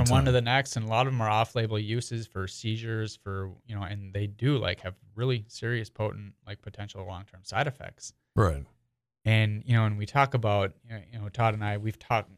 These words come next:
Speaker 1: we've talked a lot about, um, the difference between a firefighter and a carpenter, right, when it comes to healthcare. And,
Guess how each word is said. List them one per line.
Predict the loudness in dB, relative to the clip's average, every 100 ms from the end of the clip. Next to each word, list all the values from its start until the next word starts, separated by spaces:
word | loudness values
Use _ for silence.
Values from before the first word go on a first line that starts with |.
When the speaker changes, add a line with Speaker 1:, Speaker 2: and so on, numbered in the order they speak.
| -16
Speaker 1:
we've | -16
talked | -10 -6 -4 -4
a |
lot | -2 0 -2
about, | -2 -2 0 -2 _ _ -10
um, | -8 -8 -12
the | -6
difference | -4 -2 -4
between | -6 -12 -12
a |
firefighter | -2 0 0 0 -2
and | -4
a | -8
carpenter, | -6 -6 -8 -20 _ _
right, | 0 0 -2
when | -10
it | -10
comes | -8 -10
to | -6
healthcare. | -4 -4 -6 -12 -12 -12 _ _ _ _ _ _ 0
And, | 4 4 2 0